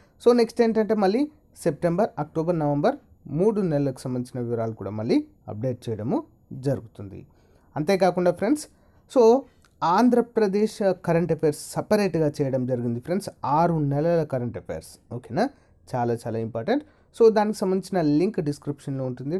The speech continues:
డౌన్లోడ్ చేసుకోండి. ఓకే, లేట్ చేయకుండా వివరాల్లోకి వెళ్ళిపోదాం. క్వశ్చన్ నెంబర్ వన్, రెండు వేల ఇరవై, రెండు వేల ఇరవై స్వామి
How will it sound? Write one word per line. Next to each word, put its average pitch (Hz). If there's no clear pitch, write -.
డౌన్లోడ్ 101
చేసుకోండి. 85
ఓకే, 185
లేట్ 113
చేయకుండా 135
వివరాల్లోకి 113
వెళ్ళిపోదాం. 156
క్వశ్చన్ 170
నెంబర్ 139
వన్, -
రెండు 262
వేల 220
ఇరవై, 160
రెండు 139
వేల 131
ఇరవై 135
స్వామి 202